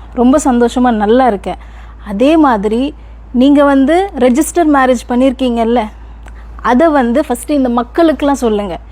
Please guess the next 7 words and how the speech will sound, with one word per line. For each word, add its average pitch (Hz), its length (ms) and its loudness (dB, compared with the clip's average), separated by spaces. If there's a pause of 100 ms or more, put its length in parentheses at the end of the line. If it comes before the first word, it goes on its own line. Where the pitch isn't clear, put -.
(160)
ஏதோ 226 200 2
நாங்க 208 420 0
ஏமாத்துறோம், 254 680 2
அது 220 200 0
பண்றோம், 254 340 -2
இது 240 160 0
பண்றோம். 247 320 -2